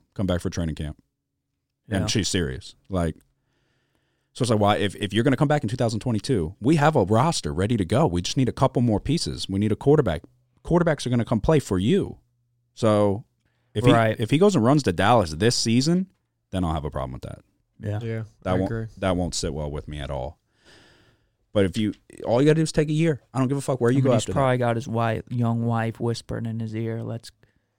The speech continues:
Speaker 2: you know,
Speaker 1: Go to Texas?
Speaker 2: let's go to a bigger city or something like that."
Speaker 1: I don't know.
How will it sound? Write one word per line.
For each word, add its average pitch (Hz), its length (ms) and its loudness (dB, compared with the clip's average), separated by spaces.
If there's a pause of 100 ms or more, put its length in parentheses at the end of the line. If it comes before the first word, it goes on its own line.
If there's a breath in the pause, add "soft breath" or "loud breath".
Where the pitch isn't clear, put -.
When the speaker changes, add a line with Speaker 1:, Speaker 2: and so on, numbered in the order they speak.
(500)
Speaker 2:
you 127 100 -12
know, 110 340 -6 (240)
Speaker 1:
Go 95 140 2
to 82 80 -4
Texas? - 640 -6
Speaker 2:
let's 82 400 -10
go 123 160 -6
to 127 320 -6 (220)
a 120 80 -6
bigger 120 320 -2
city 143 420 -4
or 135 120 -8
something - 340 -12
like - 220 -12
that." - 240 -16 (320)
Speaker 1:
I 110 140 -4
don't 85 160 -2
know. 80 260 -6